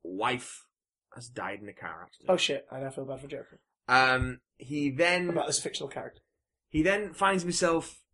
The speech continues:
Speaker 1: uh, caught up in the employ of the mysterious Mister Wednesday, who reveals to him a world of gods, um, forgotten and hidden amongst America. Uh,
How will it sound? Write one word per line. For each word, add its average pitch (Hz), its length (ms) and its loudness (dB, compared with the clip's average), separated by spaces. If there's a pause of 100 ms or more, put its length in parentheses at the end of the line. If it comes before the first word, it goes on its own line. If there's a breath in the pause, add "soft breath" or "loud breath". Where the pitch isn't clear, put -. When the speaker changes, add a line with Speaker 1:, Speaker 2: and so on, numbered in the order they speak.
(120)
Speaker 1:
uh, 131 360 -6 (100)
caught 147 360 0 (140)
up - 40 -20 (140)
in 127 200 -6
the 123 260 -4
employ 120 640 -4
of 120 120 -12
the 117 60 -10
mysterious 120 580 -2
Mister 113 280 -8
Wednesday, 107 680 -8 (480 soft breath)
who 135 420 2 (420)
reveals 139 680 0
to 123 160 -2
him 117 360 -6
a 107 100 -4
world 120 480 -2
of 110 200 -12
gods, 113 720 -8 (340)
um, 98 500 -14 (840)
forgotten 123 520 -6
and 98 140 -14
hidden 113 300 -10
amongst 101 320 -14
America. 98 540 -14 (680)
Uh, 107 340 -12